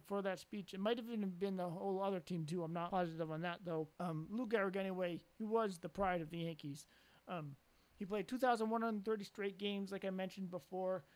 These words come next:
Obviously, that's a record. Um, and that record stood for fifty-six years until Cap-, Cal Ripken broke it. And, um, basically, he set the bar. I mean, yes, Ever-, Everett Scott had a, I mean, one thousand three hundred seven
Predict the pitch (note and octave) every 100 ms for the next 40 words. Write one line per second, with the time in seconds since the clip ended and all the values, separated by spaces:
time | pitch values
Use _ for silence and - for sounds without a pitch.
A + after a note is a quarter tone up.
0 | _ - F3+ E3+ D#3+ F3+ F3+ D#3+ - -
1 | F3 E3+ G3 E3 C#3 - - - F#3 E3
2 | G3 G3 G3 G3+ E3 - A3 F#3+ - D#3
3 | B3 - A#3 B3+ - - G#3+ G#3 E3+ D#3+
4 | F3 E3+ F3+ - - F#3 F#3 F3 - D3+
5 | D#3+ D#3+ D3+ D3+ - - - - E3 D3
6 | C#3+ G3 A3 A3 F#3+ F3 F#3+ A#3+ G#3+ F3+
7 | E3 F#3 E3 - - - - F3+ F3+ G#3
8 | G#3+ A3+ C#4+ B3+ C#4 G#3 - G#3+ F#3+ G#3
9 | F#3+ F3+ - G#3 G3 F#3 A#3+ C4 A#3+ G#3+
10 | G#3 G3 F#3 D3 G#3+ G#3 F#3+ F3+ D3+ G3
11 | F#3 F#3 F3